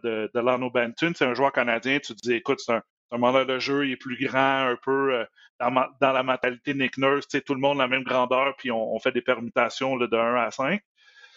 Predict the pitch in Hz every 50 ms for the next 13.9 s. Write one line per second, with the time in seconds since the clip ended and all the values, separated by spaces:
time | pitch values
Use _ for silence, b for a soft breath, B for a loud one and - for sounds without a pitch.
0 | B B B B _ - 127 143 151 170 175 170 - - 196 202 208 202 - 190
1 | 190 185 185 170 160 151 147 147 143 131 135 135 131 127 123 107 - _ _ _
2 | _ _ _ _ _ _ _ _ _ _ _ _ _ _ - 139 131 - - -
3 | 151 151 143 - _ - 170 170 165 165 165 160 151 143 135 131 - - 165 165
4 | 165 165 156 135 - - - 160 147 - - - - - 156 156 165 - - -
5 | - 143 127 123 120 123 127 120 120 120 117 117 117 117 117 113 131 123 127 127
6 | 131 120 - - - 135 123 - - 147 147 147 139 - - - 120 120 123 117
7 | - 139 139 135 - 131 110 120 120 113 117 127 - - _ - 110 110 - -
8 | 175 202 208 170 - - 117 - - - _ _ _ _ _ _ _ _ _ -
9 | 131 143 - 170 170 160 - 175 170 180 202 220 208 - - - 185 185 - -
10 | 139 143 135 - 190 190 - - 151 - - - - - 170 - - 143 139 139
11 | 131 127 123 123 143 160 202 202 - 139 120 - - 131 120 - 135 123 127 123
12 | 117 131 127 120 120 113 127 139 135 151 202 254 247 180 143 135 131 131 131 131
13 | 135 135 131 131 120 - 180 190 185 - - - - - 143 156 160 160